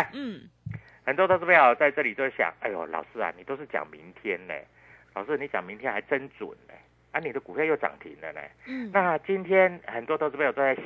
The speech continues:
Speaker 2: 吓傻了，为什么？因为今天裕创涨停板，就一点钟突然打开，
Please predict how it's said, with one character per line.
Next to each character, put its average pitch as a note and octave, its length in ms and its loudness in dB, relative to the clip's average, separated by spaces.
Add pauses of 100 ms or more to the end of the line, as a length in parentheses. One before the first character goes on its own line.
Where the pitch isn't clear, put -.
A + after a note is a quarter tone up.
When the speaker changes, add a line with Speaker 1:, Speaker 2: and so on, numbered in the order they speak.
Speaker 2:
吓 G2 180 2 (160)
傻 - 140 -2 (140)
了， - 100 -8
为 A#2 160 -4
什 - 100 -16
么？ D2+ 140 -14 (840)
因 C3+ 80 -2
为 C3 100 2
今 B2+ 160 -6
天 C3+ 180 4
裕 B2+ 120 -8
创 A2+ 180 0
涨 E2+ 180 0
停 F#2 160 -6
板， G2 180 0 (540)
就 D#3+ 200 4
一 E3 100 -4
点 G2+ 220 6
钟 B2 160 -4
突 C#3+ 140 -4
然 A2 160 2
打 D#2 180 -2
开， F#2+ 260 2